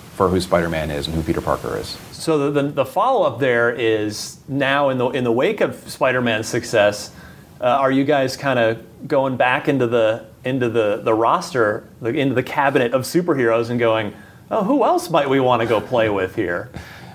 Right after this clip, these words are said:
Speaker 1: We had a, we had a lot of fun doing that initially, looking down the big list of, uh, of Marvel heroes. I mean, there, I, I actually wasn't aware of how many incredible Marvel heroes there are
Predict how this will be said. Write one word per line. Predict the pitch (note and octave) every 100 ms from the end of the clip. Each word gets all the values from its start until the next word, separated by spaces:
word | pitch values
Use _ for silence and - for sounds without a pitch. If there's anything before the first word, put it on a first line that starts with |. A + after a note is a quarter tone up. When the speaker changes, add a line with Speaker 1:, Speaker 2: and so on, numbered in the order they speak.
| -
Speaker 1:
We | C3+
had | E3
a, | C3+
we | B2 C#3+
had | D#3+
a |
lot | C3+
of | A#2+
fun | B2 A2+
doing | G#2 G2+
that | F2
initially, | F2 F2 G#2 G#2+
looking | G#2+ G2+ F#2+ G2 F#2
down | F#2 F#2+
the | F2
big | F#2+
list | F#2 F#2 F#2+ -
of, | F#2 F2+ - - -
uh, | G1+ G1+ B1 - - -
of | F#2 E2 E2+
Marvel | F#2 F#2+ F#2 D#2+
heroes. | - B2+ A2+ E2+
I | F2+
mean, | F#2+
there, | G2 - - - -
I, | B2 B2+ - - -
I | B2+
actually | C3 - G#2
wasn't | G2 F2+
aware | E2 E2+ E2 C#2+ -
of | - E2+
how | - F#2+ G2
many | G2 F#2 F2+ F2 F2 - - -
incredible | F#2 - F#2+ F2 E2 D#2+
Marvel | E2+ E2 D#2 D2 D2
heroes | D2+ E2 D2+ D2+ -
there | - E2
are | D#2 D#2 B2